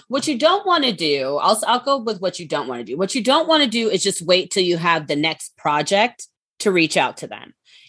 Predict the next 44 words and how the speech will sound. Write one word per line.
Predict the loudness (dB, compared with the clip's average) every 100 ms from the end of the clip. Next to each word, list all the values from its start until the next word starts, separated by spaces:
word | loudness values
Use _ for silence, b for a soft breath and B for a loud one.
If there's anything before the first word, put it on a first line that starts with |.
| b
You | 2
know, | 4 2 -2
keep | -4 -2 2
in | 2
touch | 4 0 0
with | -8 -6
people, | -10 -8 -12 -12 -16 b b
you | 0
know, | 2 2
say | 2 4 2
hello | 4 2 4 4
and | 2
be | 0
like, | -2 -4
"Hope | -6 -4
you're | -6
doing | -6 -4 0
well. | 4 6 4
Just | 2 -4
wanted | -4 -4 -4
to, | -6 -8
you | -4
know, | -2 -2 -4 -10 _
still | -6 0 0
say, | 2 2 2
hey, | 2 2
you | 0
know, | -2 -4 -4
appreciate | -8 -4 -4 -4 -6
the | -6
connection | -2 -2 -2 -2 0 2 2 2
and | 0 -2
hope | -4 -4
things | -6 -4
are | -4
going | -4 -2 0
well," | 2 4 2
or | 0 -4
whatever, | 0 2 0 -2
you | -6
know, | -6
wish | -4 -6 -6
people | -6 -4
well, | 2 6 6 4